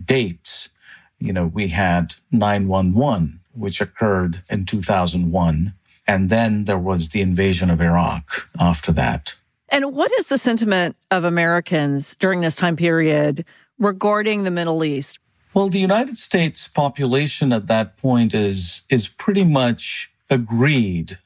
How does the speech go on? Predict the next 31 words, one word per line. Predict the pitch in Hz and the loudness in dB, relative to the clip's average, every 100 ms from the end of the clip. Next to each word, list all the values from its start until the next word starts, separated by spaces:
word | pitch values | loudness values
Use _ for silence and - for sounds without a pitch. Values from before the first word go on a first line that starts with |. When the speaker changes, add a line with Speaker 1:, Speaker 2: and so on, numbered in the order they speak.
| - | -4
Speaker 1:
on | 147 110 104 95 95 95 98 | 0 2 2 2 2 0 0
their | 104 107 - | 0 0 0
outlook | 123 123 127 104 - | 0 0 -2 -4 -4
toward | - 113 104 92 85 | -4 0 2 0 0
the | 98 | 0
Middle | 92 95 90 | 2 2 2
East | 82 85 - - - - - - - | 0 -2 -8 -8 -10 -12 -18 -12 -2
and | 113 | 2
Afghanistan | 104 92 - 95 85 - 90 78 73 | 2 0 0 2 2 2 2 2 2
because | 104 113 170 160 123 | 0 0 0 0 0
of | 117 87 | -2 -2
the | 98 104 | -4 -2
events | 90 98 98 - | 0 0 -2 -4
of | 85 | -4
nine | 95 92 87 | 0 0 2
one | 85 82 | 2 2
one. | 87 101 78 69 - - | 2 0 0 -6 -20 -4
I'm | 131 110 | 0 2
talking | 131 127 - 117 | 2 -2 -2 -4
about | 98 101 95 90 - - | 0 0 0 -2 -6 -10
the | 123 | -10
period | - 135 120 107 90 | -2 0 2 2 0
sort | - 113 92 | -2 -4 -2
of | 87 | 0
both | 131 120 | -2 0
leading | 120 139 147 123 | 0 2 4 4
up | 156 175 | 2 0
to | - | 0
nine | 147 117 117 | 2 4 4
one | 113 107 101 | 2 2 2
one | 110 101 87 85 | 2 2 2 0